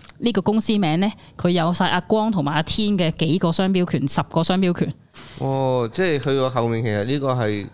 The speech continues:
Speaker 2: 高登股爭呢個
Speaker 1: 係啦。
Speaker 2: 註冊出版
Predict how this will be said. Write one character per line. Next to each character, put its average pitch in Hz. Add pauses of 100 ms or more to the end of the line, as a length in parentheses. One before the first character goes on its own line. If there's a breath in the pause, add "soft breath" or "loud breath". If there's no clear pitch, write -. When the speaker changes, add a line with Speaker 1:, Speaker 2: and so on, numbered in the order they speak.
(140)
Speaker 2:
高 143
登 135
股 123 (180)
爭 117
呢 123
個 107
Speaker 1:
係 165
啦。 160
Speaker 2:
註 -
冊 110
出 123 (100)
版 90